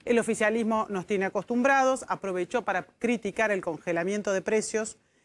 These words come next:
y para decir que de ninguna manera, eh, la oposición prepara ningún tipo de golpe, ni blando ni duro, y que así no se puede ir a ninguna convocatoria de diálogo que hagan desde el oficialismo,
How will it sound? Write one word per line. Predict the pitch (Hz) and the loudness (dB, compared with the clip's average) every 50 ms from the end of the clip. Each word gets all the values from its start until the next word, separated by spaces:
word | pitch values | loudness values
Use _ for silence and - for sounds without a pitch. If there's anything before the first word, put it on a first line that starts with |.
| _ _ _ | _ _ _
y | - 208 | -6 -2
para | - 196 190 190 | 0 2 2 2
decir | 185 170 - 202 190 180 | 2 0 0 -4 -4 -2
que | - 208 | -2 -2
de | 190 170 | 0 0
ninguna | 170 165 170 165 175 190 202 202 196 | 2 0 0 0 0 0 0 2 2
manera, | 190 185 185 185 185 185 180 185 196 208 - _ _ _ _ _ _ | 2 2 2 0 0 0 0 -2 -2 -4 -8 _ _ _ _ _ _
eh, | - 165 160 156 151 147 143 143 - 175 | -2 -2 0 0 0 -2 -4 -6 -4 -2
la | 165 160 165 | -2 0 0
oposición | 160 - 170 160 - 160 - 190 180 | -2 -2 -4 -4 -4 -4 -4 -2 0
prepara | 180 180 175 - 180 180 180 | 0 0 2 2 2 2 2
ningún | 175 175 175 170 180 185 180 | 0 0 0 0 0 0 -2
tipo | 196 185 185 175 | -2 0 0 2
de | 175 | 2
golpe, | 175 190 190 185 190 | 2 2 0 0 -2
ni | 180 175 | -2 -2
blando | 165 165 180 190 208 220 | 0 0 0 0 0 -2
ni | 233 254 240 | -2 0 0
duro, | 208 208 208 208 233 226 | 2 2 2 2 0 0
y | - 208 180 | -4 -6 -4
que | - 202 196 - - | -2 -2 -2 -2 -2
así | 190 180 - - 269 277 277 - - | -4 -4 -2 -2 -2 -2 -2 -2 -4
no | 208 202 | -6 -4
se | - 233 | -4 -4
puede | 196 - - 226 226 226 214 | -4 -2 0 0 2 2 2
ir | 220 220 220 | 2 0 0
a | |
ninguna | 214 214 214 220 220 269 294 302 294 294 | -2 -2 -2 -2 0 2 2 2 2 0
convocatoria | 226 196 175 180 170 - 175 175 - 220 226 233 240 233 | -2 -4 -2 -2 -2 -2 -2 -2 -2 -2 -2 0 0 0
de | 208 180 165 | 0 0 0
diálogo | 175 208 220 233 240 240 240 240 - | 0 2 2 2 2 0 0 -2 -2
que | - 185 185 | -2 -2 0
hagan | 190 220 226 226 196 | 0 0 0 -2 -2
desde | 180 170 170 | -2 -4 -4
el | 160 | -4
oficialismo, | 151 - 160 - - 175 180 208 220 208 220 240 240 - | -6 -8 -8 -4 -4 -2 -2 -2 -2 0 0 -2 -2 -4